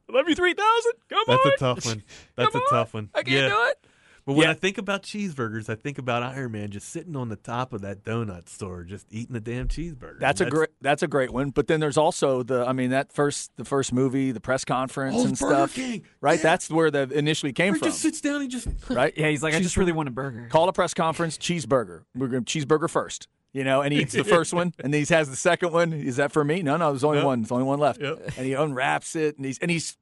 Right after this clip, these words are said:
Speaker 1: so cool. Like, it makes you want a burger so bad when you watch that scene.
Speaker 2: Yeah, I'm Iron Man. <laughs> You know, just eating,
Speaker 1: Yeah.
Speaker 2: eating a burger.
Speaker 1: Oh,
Speaker 2: By
Speaker 1: it's
Speaker 2: the way, I'm
Speaker 1: beautiful.
Speaker 2: Iron Man.
Speaker 1: It's beautiful.
Speaker 2: Uh, I, I think I'm gonna stop doing what it, what it is I wanted to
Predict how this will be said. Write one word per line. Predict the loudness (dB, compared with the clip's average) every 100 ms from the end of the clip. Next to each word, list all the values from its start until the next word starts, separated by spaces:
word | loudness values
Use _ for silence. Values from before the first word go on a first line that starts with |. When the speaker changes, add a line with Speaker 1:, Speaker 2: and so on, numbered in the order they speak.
| _
Speaker 1:
so | 2 2
cool. | 2 0 2 4 2 -2
Like, | -6 -8 -10 _ _
it | -14 -4
makes | -2 -2 -4
you | -2
want | 0 0
a |
burger | 2 0 0 -10
so | -10 -8 2 2
bad | 4 4 2 0
when |
you | -2
watch | 0 -2 -4
that | -8
scene. | -8 -6
Speaker 2:
Yeah, | -6 -6 -8
I'm | -6
Iron | -4 -4
Man. | -6 -6 -10
<laughs> | _ _ _
You | -6 0
know, | -2
just | 0 -4 -2
eating, | -2 4
Speaker 1:
Yeah. | 2 2
Speaker 2:
eating | -4 0
a |
burger. | 0 -2 -6
Speaker 1:
Oh, | -6
Speaker 2:
By | -2
Speaker 1:
it's | 0
Speaker 2:
the |
way, | 0
I'm | 0
Speaker 1:
beautiful. |
Speaker 2:
Iron | -2 -2
Man. | -4 -6
Speaker 1:
It's | _
beautiful. | -10 -8 -8 -12 -16 _ -6
Speaker 2:
Uh, | -6 -6 -14 _
I, | -6 -2 -2
I |
think | -2 -2
I'm | 0
gonna | 0 -2
stop | -2 -2 -2 0
doing | 0 0 -4 -4
what | -4
it, | -4 _
what | -4 0
it |
is | 0 0
I |
wanted | -2 -2 -4
to | -2 -2